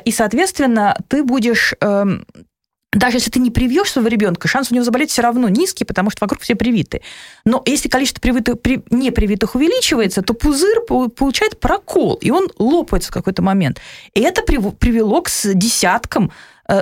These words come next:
с-, с-, детских смертей, э, в Англии и, э, в Штатах за последние три года.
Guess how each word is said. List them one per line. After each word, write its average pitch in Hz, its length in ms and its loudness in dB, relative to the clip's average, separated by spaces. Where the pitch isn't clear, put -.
с-, - 340 0
с-, - 160 -4
детских 226 420 0
смертей, 254 720 0
э, 196 160 2
в 196 140 2
Англии 226 580 0
и, 214 380 0
э, 190 240 0
в - 60 -4
Штатах 226 480 0
за 214 80 0
последние 220 680 0
три 214 180 -2
года. 214 400 0